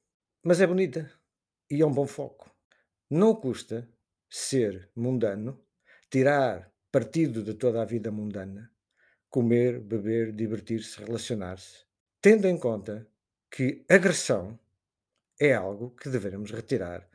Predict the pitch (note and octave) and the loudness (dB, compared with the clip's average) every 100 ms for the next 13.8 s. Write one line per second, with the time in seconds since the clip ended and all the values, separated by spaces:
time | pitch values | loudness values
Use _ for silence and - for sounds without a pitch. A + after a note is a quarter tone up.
0 | _ _ _ _ _ A2+ A#2+ G2 F2+ - | _ _ _ _ _ -2 -2 -2 -8 -10
1 | G#2 G#2 A#2+ F3 B2 F2 - _ _ - | -8 -2 0 0 -2 -4 -14 _ _ -6
2 | - G2+ F#2+ G2+ A2+ - A2 G#2+ C#3 - | -4 -4 -6 -6 -6 -6 -8 -10 -12 -2
3 | C3+ G2+ A2 - _ _ _ - A2+ A2 | -2 -2 -10 -16 _ _ _ -6 -6 -4
4 | - G#2 F#2 - _ _ - D3+ C#3 F2+ | -6 -6 -8 -20 _ _ -2 0 2 0
5 | G#2+ - _ _ C#3 C3+ G#2 - G2 F#2+ | -6 -16 _ _ 0 0 -2 -6 -8 -10
6 | _ _ G#2 G#2+ A2 A2 - _ _ _ | _ _ -4 -2 -2 -6 -10 _ _ _
7 | _ - G#2+ A2 A#2+ B2+ D3+ D#3 C#3+ C#3+ | _ -12 -8 -2 -2 0 -2 2 2 2
8 | - - G#2 A#2 A2 A2+ A2 A2+ - - | -6 -12 -4 -2 -2 -2 -2 -4 -8 -10
9 | G#2+ G#2 G#2+ - _ - - F#2+ F2 F2+ | -8 -8 -12 -20 _ -12 -8 -6 -6 -8
10 | - - G2 - _ A2 G#2+ G2 F#2 C3 | -12 -8 -8 -8 _ -6 -4 -4 2 4
11 | B2+ F#2 - - _ - _ _ _ _ | 4 0 -14 -20 _ -20 _ _ _ _
12 | _ - - F#3+ E3+ F#3+ F3+ - _ _ | _ -20 -6 -4 2 2 2 -6 _ _
13 | _ - - D#3 C3+ A2+ G#2+ | _ -2 10 10 10 4 -2